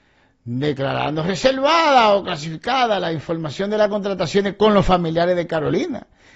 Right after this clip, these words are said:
Carolina reconoce el día cuatro y el día quince él dicta la resolución, o sea que sí se reunieron. Hay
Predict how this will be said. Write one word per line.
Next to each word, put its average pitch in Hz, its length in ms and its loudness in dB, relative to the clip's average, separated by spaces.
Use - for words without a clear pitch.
Carolina 131 520 -2
reconoce 220 480 0
el 233 80 2
día 226 180 4
cuatro 202 400 4
y 175 60 2
el 175 80 2
día 180 160 2
quince 185 300 0
él 202 100 -2
dicta 233 480 -4
la 151 240 0
resolución, 170 800 -2
o 127 40 -10
sea 151 160 -4
que 151 120 -6
sí 139 180 -2
se 156 180 0
reunieron. 131 640 -6
Hay 226 680 6